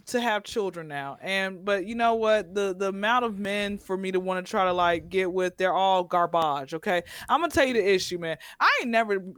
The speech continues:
met so many people over the age of twenty-one. You can attest to this, 'cause I know you probably been on this earth, you know, just, just a little bit longer than me. Not too long, you know, but long enough. Uh, wh-, were you, where were you, uh, when, uh, the crack epidemic first started?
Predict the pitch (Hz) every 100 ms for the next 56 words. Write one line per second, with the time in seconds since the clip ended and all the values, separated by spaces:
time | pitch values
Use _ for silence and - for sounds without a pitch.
0 | 175 202 202 196 - 214 208 196 185 226
1 | 202 190 143 196 185 175 180 190 170 160
2 | - 202 190 185 196 320 453 359 240 202
3 | 196 196 - 302 339 320 254 262 220 202
4 | 202 185 185 180 127 185 180 - 208 185
5 | 185 339 - 571 587 392 269 214 185 185
6 | 180 175 175 175 185 247 233 - 233 208
7 | 202 220 262 - - - 254 262 254 277
8 | 254 254 269 269 247 262 233 - 190 233
9 | 226 220 202 233 233 285 302 370 320 480
10 | 466 370 302 262 247 214 233 220 208 220
11 | 214 202 190 190 - 254 240 208 190 190
12 | 185 180 - 185 170 - 185 151 147